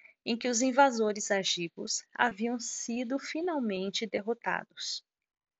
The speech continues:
O tema principal da Antígona é um choque do direito natural, defendido pela heroína,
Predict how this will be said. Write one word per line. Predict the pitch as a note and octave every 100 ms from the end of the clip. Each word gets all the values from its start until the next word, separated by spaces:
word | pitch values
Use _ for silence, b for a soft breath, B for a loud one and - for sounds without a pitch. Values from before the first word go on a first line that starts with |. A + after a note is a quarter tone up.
| _ _ _ _ _
O | C#4+
tema | F#4 F4+
principal | - A3 - - F3
da | E3+
Antígona | D#3 - - A3 F3+ E3 E3+ - _
é | -
um | A#3+
choque | B3+ - - B3+ C4+ C#4
do | A3 B3
direito | A#3 A#3+ A3 G#3+ A3+
natural, | A3 - C4 G#3 F#3+ - B B B -
defendido | B3 B3+ D4+ C4+ G3+ G3 A3
pela | A3 G3+ G3+
heroína, | G3+ A3+ A3 F#3 E3+